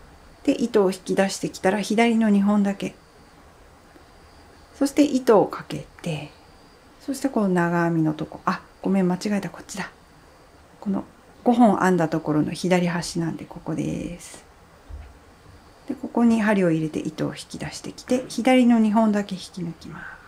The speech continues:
糸がかかっている三本を、えっと、一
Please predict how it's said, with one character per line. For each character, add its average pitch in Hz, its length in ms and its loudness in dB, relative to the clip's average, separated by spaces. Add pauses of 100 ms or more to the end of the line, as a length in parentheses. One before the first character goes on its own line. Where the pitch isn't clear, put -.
(1040)
糸 233 220 4
が 170 120 4
か - 200 -8
か 185 140 -2
っ 185 60 -4
て - 240 -2
い 143 100 4
る 143 280 -4
三 180 320 0
本 143 320 -2 (200)
を、 233 280 2 (100)
え 175 80 -4
っ 160 40 -10
と、 - 100 -2
一 180 120 0